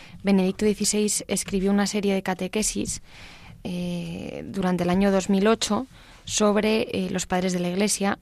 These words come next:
que están recopiladas en Los padres de la Iglesia, eh, de León Magno a Juan Damasceno, que es la segunda parte de la colección Raíces de la Fe, que se lo recomiendo mucho a nuestros oyentes. Y,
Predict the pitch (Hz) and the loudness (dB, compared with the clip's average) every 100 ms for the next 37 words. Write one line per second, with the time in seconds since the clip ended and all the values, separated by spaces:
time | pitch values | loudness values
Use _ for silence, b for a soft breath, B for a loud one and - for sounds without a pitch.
0 | - 185 180 175 - 185 196 196 196 196 | -6 -6 -4 -4 -4 -4 -4 -2 -2 2
1 | 214 214 208 240 - B B B B B | 4 6 4 0 -10 B B B B B
2 | - 202 190 185 - 196 196 196 196 196 | -6 0 0 0 -2 -2 0 0 2 0
3 | 202 208 - 214 254 302 - - - 190 | 0 0 0 0 -2 -4 -18 -12 -4 -4
4 | 190 180 180 175 - - 175 185 180 180 | -2 -4 -4 -4 -6 -8 -4 -4 -2 0
5 | 185 196 202 202 208 214 - 190 190 196 | 2 4 4 2 0 0 0 0 2 2
6 | 190 220 220 240 240 190 180 185 190 196 | 0 0 2 2 0 -4 -4 -2 0 2
7 | 208 214 226 302 - B B B B B | 0 0 0 -2 -8 B B B B B
8 | - 185 180 180 175 - 190 190 190 185 | -4 -2 0 -2 -4 0 0 2 0 -2
9 | 196 190 180 - 175 - - - - - | -2 -2 -4 -8 -10 -12 -20 -20 -16 -10
10 | 185 175 190 175 175 175 180 185 180 - | -8 -6 -4 -4 -4 -2 0 2 0 -2
11 | 190 - 190 175 - 180 170 165 165 - | -4 -4 -2 -4 -4 -6 -6 -6 -6 -8
12 | - - - - B B B B B B | -10 -12 -16 -20 B B B B B B
13 | B B B B - 226 240 | B B B B -2 4 4